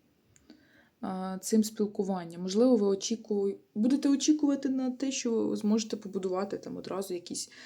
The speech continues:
серйозні стосунки, а людина, наприклад, не дуже виявляє бажання. А, що нам тут ще треба знати? Десятка пентаклів. Тут насправді кращий період для того, щоб,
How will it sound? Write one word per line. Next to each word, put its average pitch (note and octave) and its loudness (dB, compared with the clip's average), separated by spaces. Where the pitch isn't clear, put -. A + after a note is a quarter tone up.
серйозні G#3 2
стосунки, G#3+ 0
а F3+ -6
людина, F3 -2
наприклад, E3+ -8
не F3+ -6
дуже D#3+ -6
виявляє D#3+ -6
бажання. E3+ -10
А, G#3 -2
що - 0
нам G#3+ 2
тут G3+ -6
ще G#3+ 0
треба A3+ -4
знати? C#4 2
Десятка A3 -2
пентаклів. G3 -4
Тут - 2
насправді A#3 2
кращий A#3+ 0
період A#3+ 2
для G3+ -2
того, A#3+ 0
щоб, G#3+ -4